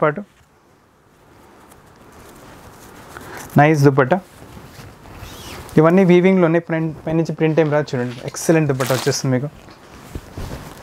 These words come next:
Top, bottom and చున్నీ with hand work complete set, nineteen ninety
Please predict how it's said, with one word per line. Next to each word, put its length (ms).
Top, 180
bottom 300
and 120
చున్నీ 280
with 180
hand 220
work 140
complete 460
set, 160
nineteen 360
ninety 240